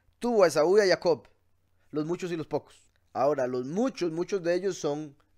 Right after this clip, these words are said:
israelitas, pero se comportan como edomitas, se consideran gentiles, ellos mismos. Por ende entran ahí, en el sentido de que Yitzhak tuvo uno justo y uno impío.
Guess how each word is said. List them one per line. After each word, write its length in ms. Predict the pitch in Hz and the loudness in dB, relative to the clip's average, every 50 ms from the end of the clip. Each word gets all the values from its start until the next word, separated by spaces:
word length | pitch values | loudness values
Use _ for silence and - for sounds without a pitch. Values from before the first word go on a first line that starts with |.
| _ _ | _ _
israelitas, 800 | 131 135 127 123 127 131 185 254 269 - - 123 - - - - _ _ _ _ _ _ _ _ _ _ | -12 -10 -4 -4 -2 -2 0 -2 -4 -4 -6 -10 -10 -10 -16 -20 _ _ _ _ _ _ _ _ _ _
pero 160 | - 151 151 | -6 -6 -4
se 80 | 147 143 | -4 -6
comportan 520 | - 151 139 - 143 143 139 - 156 151 | -8 -8 -8 -6 -6 -6 -4 -4 -6 -6
como 220 | 151 165 156 156 151 | -6 -6 -4 -2 0
edomitas, 600 | 156 160 180 226 254 - - 143 - - - - _ _ _ _ _ | 0 0 -2 -2 -4 -6 -10 -16 -18 -20 -20 -20 _ _ _ _ _
se 160 | - - 143 | -10 -8 -6
consideran 640 | - 170 165 151 - 156 156 185 254 285 277 202 | -4 -4 -4 -4 -2 0 4 6 6 6 6 2
gentiles, 640 | 143 165 156 147 - 143 120 - - - - - _ _ _ _ _ _ _ _ _ _ _ _ _ _ _ _ | -2 -8 -8 -8 -8 -8 -8 -8 -12 -14 -20 -20 _ _ _ _ _ _ _ _ _ _ _ _ _ _ _ _
ellos 240 | 131 135 143 143 | -10 -8 -6 -6
mismos. 440 | 143 156 156 139 113 98 - _ _ _ _ _ _ _ _ _ _ _ _ _ _ _ | -4 -6 -6 -6 -8 -12 -18 _ _ _ _ _ _ _ _ _ _ _ _ _ _ _
Por 180 | - 151 156 147 | -4 -2 0 0
ende 180 | 143 139 151 160 | 0 0 -2 -4
entran 240 | 151 143 185 185 | -2 0 0 0
ahí, 240 | 185 160 143 120 - _ _ _ _ _ _ _ _ _ _ _ _ _ _ _ | 2 0 -2 -4 -8 _ _ _ _ _ _ _ _ _ _ _ _ _ _ _
en 140 | 143 147 | -4 -4
el 100 | 151 143 | -4 -2
sentido 320 | 117 147 143 135 - 156 170 | -2 -4 -6 -4 -2 -2 -2
de 80 | 175 | -2
que 140 | 175 - 180 | 0 -2 -4
Yitzhak 420 | 165 151 151 - 185 175 175 - _ | -4 -4 -6 -2 -2 -2 -2 -2 _
tuvo 220 | 180 175 175 175 | -4 -2 0 2
uno 400 | 160 160 165 170 160 156 - _ _ _ _ _ _ _ _ | 2 0 0 -2 -4 -4 -6 _ _ _ _ _ _ _ _
justo 440 | - - 220 240 233 - - 269 240 | -8 -4 -4 -4 -4 -4 -6 -6 -4
y 80 | 190 170 | -4 -4
uno 120 | 175 185 | -4 -6
impío. 440 | 180 165 - 170 170 156 139 110 | -6 -6 -4 -2 -2 -2 -2 -4